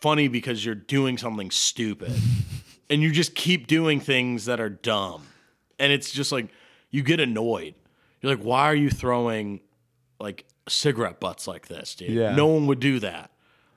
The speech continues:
Speaker 2: Bunch of dry, on top of a bunch of dry leaves.
Speaker 1: Yeah, just, like, weird shit going on that you're like, <sighs> "This drives me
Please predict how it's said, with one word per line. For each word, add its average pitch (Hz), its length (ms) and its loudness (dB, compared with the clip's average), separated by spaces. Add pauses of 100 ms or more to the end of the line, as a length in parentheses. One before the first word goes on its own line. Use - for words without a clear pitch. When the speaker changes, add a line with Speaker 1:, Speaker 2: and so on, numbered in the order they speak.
(280)
Speaker 2:
Bunch 110 220 -4
of 98 80 -12
dry, 127 320 4
on 139 120 2
top 147 200 4
of 127 80 0
a 131 80 2
bunch 139 240 2
of 110 40 -10
dry 135 320 6
leaves. 139 400 4
Speaker 1:
Yeah, 202 280 4
just, 170 180 2
like, 185 140 2
weird 170 400 2
shit 170 220 0
going 131 300 0
on 113 180 -4
that 117 60 -4
you're 113 120 -2
like, 110 160 -6 (260)
<sighs> - 320 -16
"This 139 220 -4
drives 107 340 0
me 101 300 -8